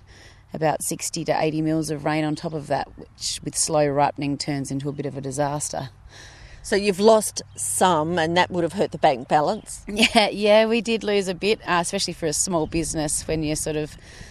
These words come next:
Speaker 1: sitting there twiddling your thumbs wondering when you might be able to start picking. Um, but, I mean, it's agriculture, it is what it is. It's all a bit of a gamble sometimes, and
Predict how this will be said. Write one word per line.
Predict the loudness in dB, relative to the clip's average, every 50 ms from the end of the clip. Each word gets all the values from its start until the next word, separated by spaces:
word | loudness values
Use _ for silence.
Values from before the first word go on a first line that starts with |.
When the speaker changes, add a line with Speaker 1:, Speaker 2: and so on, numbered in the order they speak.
| -18 -16
Speaker 1:
sitting | -10 -6 -2 0
there | 0 0 -2
twiddling | -2 -4 -2 -2 0 0
your | 0 0
thumbs | 0 0 0 0 0 0 -2 -2
wondering | 0 0 0 0 2 2 2 2 2
when | 0 0 0
you | 0 0
might | 0 0
be | 0 0
able | 0 0
to | 0
start | 0 2 2 4 2 2 0
picking. | -4 -6 -4 -2 0 2 2 2 2 0 -4 -2
Um, | 0 2 4 4 2 2 0 -2 -2 -4 -8 -18 -20 -18 -18 -2 4
but, | 4 6 6 4 0 -6 -16 -16 -14 -12 -8
I | -4
mean, | -2 -2 -2
it's | -2 0
agriculture, | 0 -2 -2 -2 -2 2 2 2 2 2 0 0
it | 0 0
is | 0 0
what | 0 0
it | 0 0
is. | 0 0 -2 -4
It's | -6 -8 -6 -2 0
all | 0 2 2
a | 0
bit | 0 -2
of | -4 -4
a | -2
gamble | 0 0 0 0 0 -2 -4
sometimes, | -4 -4 -4 -2 -4 -4 -4 -2 0 0 0 0 0 -2 -2 0
and | -2 -2 -2 -4